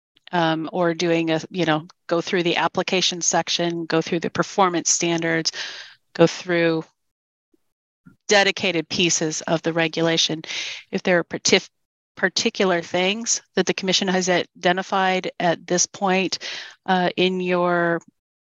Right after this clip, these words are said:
preliminary review of the regulations that you are looking for more context, more research or background, if you want to let staff know those things, we can start,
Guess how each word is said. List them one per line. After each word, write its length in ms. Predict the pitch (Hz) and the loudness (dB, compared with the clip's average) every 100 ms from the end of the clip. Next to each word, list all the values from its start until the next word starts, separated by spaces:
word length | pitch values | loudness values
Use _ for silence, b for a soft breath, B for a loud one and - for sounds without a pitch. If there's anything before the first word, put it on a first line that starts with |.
| _ _ - - | _ _ -20 -14
preliminary 500 | - 190 202 202 196 | -2 0 2 2 2
review 520 | 190 180 185 190 196 | 0 -2 0 0 0
of 100 | 180 | -2
the 80 | 180 | -2
regulations 760 | 190 180 180 175 180 208 190 - | 0 0 2 2 0 -2 -4 -2
that 240 | 180 - | 0 2
you 180 | 185 180 | 2 2
are 180 | 170 175 | 2 2
looking 340 | 170 170 180 | 0 -2 -4
for 340 | - - 170 170 | -4 0 0 0
more 280 | 180 175 | 0 0
context, 840 | 156 - 196 - 214 196 - - - B B B B - _ _ _ | 2 2 0 0 0 0 0 -4 -6 B B B B -20 _ _ _
more 380 | 180 170 170 160 | -6 -2 0 0
research 500 | 185 185 190 185 - | 0 0 2 0 -2
or 60 | |
background, 720 | 160 170 175 - 180 180 180 175 | 0 0 0 0 2 2 0 -2
if 380 | 180 170 - | -2 -4 -8
you 200 | 180 175 | -4 0
want 200 | 170 165 - | 2 0 0
to 120 | 175 | 0
let 240 | 170 - | 2 2
staff 400 | - 190 165 - | 0 0 0 -2
know 180 | 175 175 | -2 0
those 220 | 175 170 | 0 0
things, 320 | - 175 170 | 0 0 0
we 100 | 170 | -2
can 180 | 165 175 | -2 -2
start, 440 | 160 - 170 165 | -2 0 2 2